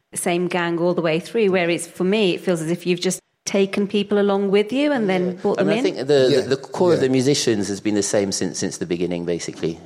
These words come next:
Speaker 2: Um, it's more the singers and the vocalists that have kind of come and gone, and we've done different projects with, you know, if you look at our,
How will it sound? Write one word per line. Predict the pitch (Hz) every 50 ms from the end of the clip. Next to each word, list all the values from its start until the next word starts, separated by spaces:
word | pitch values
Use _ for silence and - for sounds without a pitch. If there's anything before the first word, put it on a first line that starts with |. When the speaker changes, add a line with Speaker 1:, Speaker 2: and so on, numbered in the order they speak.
| - -
Speaker 2:
Um, | 87 87 87 92
it's | 90 - -
more | 123 120 -
the | 101
singers | - - 120 117 110 95 95 92 90 85 98
and | 90 92
the |
vocalists | 87 98 101 98 - 101 90 - -
that | - - 92
have | 90 82 82 - - - - -
kind | - 98 90 90
of | 87 85 -
come | - 104 92 90
and | 87 90 87
gone, | 92 90 90 90 90 85
and | 87 87 85 85 85 82
we've | 80 82 80
done | 92 87 87
different | 98 - - 80 -
projects | - 90 - 92 - - -
with, | 82 - - -
you | - 90
know, | 85
if | 80 - -
you | 92
look | 95 - -
at | 90 -
our, | 85 87 85 85 85 82 80 76 -